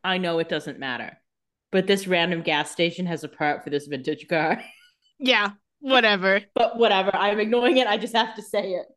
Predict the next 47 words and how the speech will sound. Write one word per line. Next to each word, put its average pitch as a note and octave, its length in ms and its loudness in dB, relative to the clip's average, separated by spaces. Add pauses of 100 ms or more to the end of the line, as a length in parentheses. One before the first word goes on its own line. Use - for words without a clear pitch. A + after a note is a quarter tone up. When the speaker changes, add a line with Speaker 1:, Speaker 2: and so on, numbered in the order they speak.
Speaker 2:
That's A#3 180 4
something C4+ 300 4
we C4+ 100 8
can't, C4 280 4
that's C4 140 2
something B3+ 200 2
we A#3+ 100 4
can't A3 200 0
focus G#3 320 -2
on. F3 220 -8 (280)
Speaker 1:
<laughs> D#4 140 -12 (800)
Speaker 2:
She - 180 -4
says, D#4 380 -4 (300)
"Give E4+ 200 -2
them F#4+ 160 0
your F#4+ 140 2
phone C#4+ 380 0
number. B3 300 0 (140)
I F3+ 160 4
assume G#3+ 400 0
your G3+ 160 2
phone F#3+ 420 0
does E3+ 300 -2
receive F3+ 320 -6
incoming E3+ 420 -6
calls, G3 400 -2
right? F3+ 300 0
Or G#3 80 0
is G3+ 140 0
it - 120 -6
from G3+ 120 -4
the G3 80 0
Han F3+ 280 0
Dynasty, F3 540 -2
just G#3 180 -4
like F3 160 -4
your C#3+ 120 -8
car? A2+ 360 -6 (120)
Hee A3+ 100 -6
hee F3 140 -8
hee." A2+ 180 -16 (320)
Speaker 1:
And A3 80 -6
she's A3+ 140 -8
like, G#3+ 160 2
"Remember A3 300 0
how C4+ 100 -6
much B3 180 -10